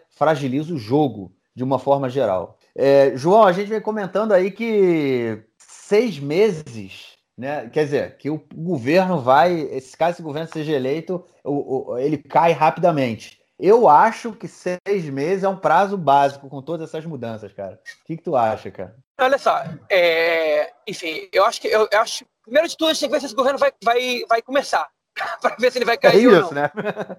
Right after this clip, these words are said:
Speaker 1: Já
Speaker 2: eu
Speaker 1: tô
Speaker 2: tenho que ver se ele vai
Speaker 1: partindo
Speaker 2: começar.
Speaker 1: pro princípio, vamos, vamos, vamos dizer que sim, né? <laughs>
Speaker 2: Agora é o seguinte: eu, eu acho o seguinte, tá? É, todo mundo nesse governo, quase todo mundo, tem muita vontade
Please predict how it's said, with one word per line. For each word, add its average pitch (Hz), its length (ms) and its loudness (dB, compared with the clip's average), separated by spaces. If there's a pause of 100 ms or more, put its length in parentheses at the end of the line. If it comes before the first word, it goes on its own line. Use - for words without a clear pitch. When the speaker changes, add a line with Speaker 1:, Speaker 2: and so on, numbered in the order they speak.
(240)
Speaker 1:
Já 254 80 0
Speaker 2:
eu - 40 2
Speaker 1:
tô - 20 -2
Speaker 2:
tenho - 40 -2
que 285 80 -2
ver 285 120 4
se 285 60 0
ele 277 40 4
vai 269 100 2
Speaker 1:
partindo - 0 -
Speaker 2:
começar. 262 320 -2
Speaker 1:
pro 262 80 -4
princípio, 262 220 -16
vamos, 311 200 0
vamos, 302 260 -12 (220)
vamos 330 180 -8
dizer 277 160 -6
que - 60 -20
sim, 262 340 -2
né? 196 220 -6 (100)
<laughs> 196 640 -10
Speaker 2:
Agora 269 260 -2
é 262 40 -4
o - 20 -14
seguinte: 214 460 -4
eu, 208 160 2
eu 226 80 2
acho 269 200 -2
o - 40 -12
seguinte, 190 360 -10
tá? 185 220 -2 (260)
É, 185 580 2 (260)
todo 349 240 2
mundo 311 260 0
nesse 233 220 -4
governo, 202 420 0
quase - 360 0
todo 208 200 -2
mundo, 254 500 -2
tem 226 100 2
muita 302 320 0
vontade 269 800 0